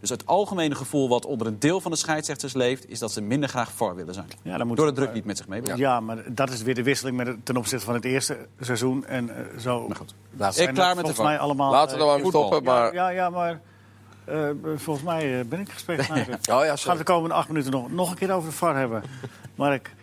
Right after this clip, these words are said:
Speaker 2: eh, jij had, eh, eh, in het kader van Ajax had je ook, eh, een opmerking van Van der Sar.
Speaker 1: Ja, Van der Sar had
Speaker 2: Wat
Speaker 1: een,
Speaker 2: opmerkingen?
Speaker 1: eh, interview in het A D, eh, met Freek Jansen, eh, waarbij hij, eh,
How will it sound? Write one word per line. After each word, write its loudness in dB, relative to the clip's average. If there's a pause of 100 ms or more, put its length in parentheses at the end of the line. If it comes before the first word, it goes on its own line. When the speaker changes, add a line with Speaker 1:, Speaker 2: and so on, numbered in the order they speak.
(180)
Speaker 2:
eh, 2
jij 6
had, 0
eh, 2
eh, -6
in -6
het -10
kader 2
van -6
Ajax -2
had -8
je -4
ook, -6
eh, -2
een -10
opmerking -4
van -6
Van -4
der -6
Sar. -2
Speaker 1:
Ja, 2
Van -2
der -4
Sar 4
had 4
Speaker 2:
Wat -6
Speaker 1:
een, -6
Speaker 2:
opmerkingen? 2
Speaker 1:
eh, -10
interview 0
in 2
het -4
A 4
D, 0 (540)
eh, -2
met -2
Freek 0
Jansen, 2
eh, -2 (440)
waarbij 2
hij, -2
eh, -4